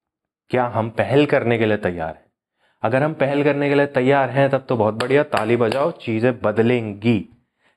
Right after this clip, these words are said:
लेकिन अगर हम पहल ही नहीं कर सकते तो हमारा इस बात का भी हक नहीं बनता कि हम कहीं जाके complain करें, ठीक है?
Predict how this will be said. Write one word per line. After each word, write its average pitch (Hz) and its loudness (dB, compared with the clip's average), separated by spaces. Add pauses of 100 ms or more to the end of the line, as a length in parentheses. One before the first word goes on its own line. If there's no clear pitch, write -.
लेकिन 190 2 (260)
अगर 156 2
हम 175 0
पहल 170 4
ही 180 4
नहीं 175 4
कर 160 0
सकते 151 -2
तो 156 0
हमारा 135 0
इस 143 0
बात 135 -2
का 143 -4
भी 143 -4
हक 127 -4
नहीं 131 -6
बनता 113 -8
कि 113 -4
हम 110 -8
कहीं 104 -10
जाके 101 -4
complain 98 -4
करें, 90 -12 (1400)
ठीक 135 2
है? 156 0